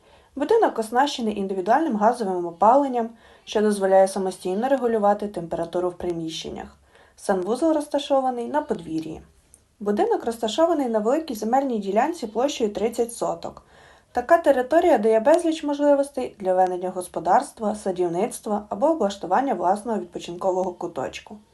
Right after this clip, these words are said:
На ділянці є власна криниця з чистою водою, просторе подвір'я, де можна облаштувати зону відпочинку, альтанку або сад.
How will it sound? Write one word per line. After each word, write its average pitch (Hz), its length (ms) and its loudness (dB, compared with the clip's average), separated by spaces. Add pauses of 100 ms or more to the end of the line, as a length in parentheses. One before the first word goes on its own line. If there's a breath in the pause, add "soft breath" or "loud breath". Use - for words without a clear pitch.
(500 soft breath)
На 269 100 0
ділянці 339 440 2
є 220 100 6
власна 247 380 4
криниця 220 500 -2
з 285 40 -8
чистою 254 460 -2
водою, 220 580 2 (300 loud breath)
просторе 294 440 2
подвір'я, 254 480 2
де 269 100 -2
можна 262 320 0
облаштувати 240 600 0
зону 226 280 0
відпочинку, 220 800 -4 (260 loud breath)
альтанку 208 680 0
або 196 220 2
сад. - 400 -6